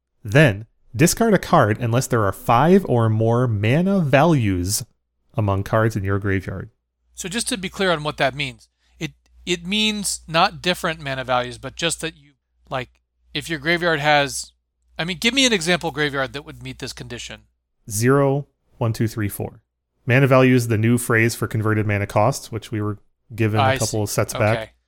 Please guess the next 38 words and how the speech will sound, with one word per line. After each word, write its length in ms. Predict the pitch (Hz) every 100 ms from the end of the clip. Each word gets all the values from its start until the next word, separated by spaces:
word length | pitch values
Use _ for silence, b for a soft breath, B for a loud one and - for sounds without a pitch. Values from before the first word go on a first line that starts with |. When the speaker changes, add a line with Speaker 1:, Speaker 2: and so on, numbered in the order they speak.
| _ _ -
Speaker 1:
And 160 | 117
so 220 | 107 117 107
it 80 |
is 160 | 110 123
looking 320 | 131 127 113
for 540 | 107 - 107 101 101 - _ _ _ _
differentiated 1000 | 135 135 143 123 120 - 110 107 104 101 _ _ -
converted 420 | 113 104 101 98
mana 220 | 98 90
costs. 520 | - - 92 _ _ _ _
Speaker 2:
So 200 | - 165
if 140 | 156
you 60 | 190
have 120 | 202
a 60 | 160
Force 320 | - 196 180
of 80 | 160
Will 140 | 156
in 60 | 147
your 100 | 139
graveyard, 480 | 135 131 127 120 113
you're 160 | 120 117
good. 260 | 113 101 - _ _ _ -
Speaker 1:
Uh, 260 | 120 101 - _
no, 140 | - 147
no, 120 | 135
you'd 140 | 104
have 120 | 156 147
to 60 |
have 60 | 123
a 60 |
Force 240 | 110 170 -
of 100 | 120
Will 120 | 113
and 120 | 104
four 280 | - 135 113
other 140 | 131
cards. 440 | 110 - - -